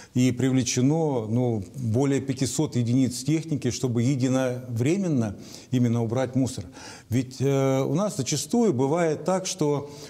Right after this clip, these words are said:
после субботников месяцами стоят мешки с мусором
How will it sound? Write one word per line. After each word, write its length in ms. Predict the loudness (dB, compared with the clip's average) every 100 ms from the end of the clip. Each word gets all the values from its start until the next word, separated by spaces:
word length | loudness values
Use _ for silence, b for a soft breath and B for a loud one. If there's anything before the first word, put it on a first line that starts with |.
| B
после 300 | -2 0 -2
субботников 760 | 0 0 0 0 -2 -2 0
месяцами 760 | 0 0 -2 0 2 2 2 0
стоят 480 | -2 0 2 2 2
мешки 360 | 0 0 -2
с 120 | 0 0
мусором 560 | 0 0 0 0 -2